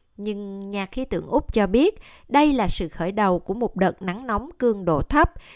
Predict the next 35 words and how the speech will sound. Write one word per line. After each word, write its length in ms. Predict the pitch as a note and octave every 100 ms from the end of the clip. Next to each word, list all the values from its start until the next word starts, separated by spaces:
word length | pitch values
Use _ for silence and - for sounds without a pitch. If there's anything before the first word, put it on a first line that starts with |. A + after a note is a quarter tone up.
| -
dự 140 | G#3+ G3
kiến 300 | A#3+ B3 F4+ G#4
sẽ 260 | - F3
kéo 220 | - A#3+
dài 300 | C#4 A3+ F#3 E3+
khắp 200 | - F4
phía 280 | - B3 C4+
nam 300 | C#4 G3 F#3
lục 220 | E3 -
địa, 240 | F3+ E3+ D#3+ - - _ -
bao 160 | D#4
gồm 320 | B3+ A3+ F#3+ E3+ -
cả 240 | D#3 E3+
Tasmania, 840 | - A#3 - G#3+ G3 F3+ F#3+ F#3+ F3 _ _
cho 140 | G3
đến 240 | E3+ F3 A3+
thứ 160 | - G3+
Tư 240 | - F3+
tới. 360 | - E3 G3 C#4+ - - - - - - - - - - - -
Trong 200 | C#4+ C#4
khi 120 | C#4+
đó, 280 | B3+ A#3 D#4+
thì 280 | D4+ A3 G3
Văn 240 | G#3+ G#3
phòng 340 | - F#3+ F3
Thời 180 | E3+ F#3
tiết 260 | - D#4 -
cho 120 | A3
biết 420 | F#3+ C#4 G4+ -
mưa 160 | A3+ A3
lớn 340 | G#3 A3 E4
dự 140 | G3+ E3+
kiến 340 | G3+ G#3+ F#4+
sẽ 220 | - F#3+
tiếp 220 | - F#4